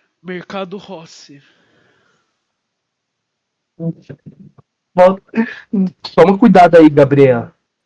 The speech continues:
Speaker 2: Já fudeu meu mundo do Minecraft e você vai faz-, fuder meu podcast. <laughs> Pode encerrar?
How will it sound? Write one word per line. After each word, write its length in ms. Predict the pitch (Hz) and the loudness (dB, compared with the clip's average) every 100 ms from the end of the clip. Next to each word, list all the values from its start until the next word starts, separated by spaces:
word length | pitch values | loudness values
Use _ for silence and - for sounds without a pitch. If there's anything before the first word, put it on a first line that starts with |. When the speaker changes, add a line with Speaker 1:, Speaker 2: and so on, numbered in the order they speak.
| - | -6
Speaker 2:
Já 160 | 143 | -4
fudeu 380 | 143 - 147 147 | -4 -8 -6 -2
meu 180 | 170 196 | 0 0
mundo 320 | 190 180 160 | -2 -4 -6
do 80 | 165 | -6
Minecraft 680 | 160 165 165 - 139 147 175 | -6 -6 -6 -4 -4 -4 -10
e 40 | |
você 140 | 165 170 | -6 -2
vai 160 | 165 | -2
faz-, 340 | 156 165 147 - | 0 -4 -4 -10
fuder 220 | 147 151 | -8 -6
meu 140 | 175 | -8
podcast. 720 | 185 170 170 156 120 113 _ _ _ - _ - - 160 139 _ _ 139 120 _ _ _ _ _ _ _ _ _ | -8 -6 -6 -6 -10 -10 _ _ _ -20 _ -20 -20 -20 -20 _ _ -20 _ _ _ _ _ _ _ _ _ _
<laughs> 2000 | 233 190 233 196 233 208 202 196 151 180 254 247 - - _ - 175 202 240 220 196 _ _ _ _ _ _ _ _ _ - | -18 -4 -2 0 0 0 0 -4 -4 -8 -12 -18 -20 -20 _ -16 -10 -8 -8 -10 -16 _ _ _ _ _ _ _ _ _ 0
Pode 240 | 170 165 | 2 2
encerrar? 640 | 156 151 151 185 180 143 | 0 2 2 2 0 -4